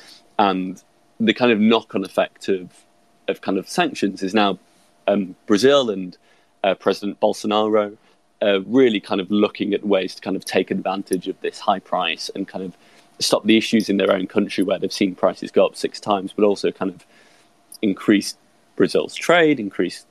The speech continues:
Brazil's global standing by kind of really targeting the potash market. Now, the opportunity cost of this is that this will kind of lead to a lot of env-,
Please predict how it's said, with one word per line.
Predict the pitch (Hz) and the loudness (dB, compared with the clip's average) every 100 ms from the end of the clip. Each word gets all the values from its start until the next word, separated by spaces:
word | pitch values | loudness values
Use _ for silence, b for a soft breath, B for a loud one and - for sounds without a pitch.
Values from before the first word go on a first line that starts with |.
| - | -4
Brazil's | 101 98 90 | 0 2 0
global | - 104 90 87 | 2 0 0 -4
standing | - 131 131 123 120 | -2 0 2 0 0
by | 104 87 | 0 0
kind | - 87 | -2 -8
of | - _ _ _ - | -10 _ _ _ -4
really | 107 104 98 101 - | 2 4 4 -2 -2
targeting | - 90 - 92 | 0 0 -2 -12
the | 92 | -12
potash | 87 - - - | -14 -12 -10 -6
market. | 73 - - - B B B B | -6 -6 -10 -10 B B B B
Now, | 113 107 107 - 123 | 0 2 0 -4 2
the | 131 | 4
opportunity | 131 - - 123 107 | 4 0 -2 -2 -4
cost | - - - - | -14 -18 -16 -10
of | - | -6
this | 55 - - | -6 -6 -8
is | 104 92 - | -6 -6 -2
that | 95 87 b b _ _ | -4 -4 b b _ _
this | 104 101 - - | 0 2 2 0
will | 95 | 0
kind | - 92 | 0 -2
of | |
lead | 95 92 90 | 0 0 -2
to | - | -2
a | 92 | 2
lot | 92 92 | 2 2
of | 95 | 0
env-, | 95 82 - | -2 2 0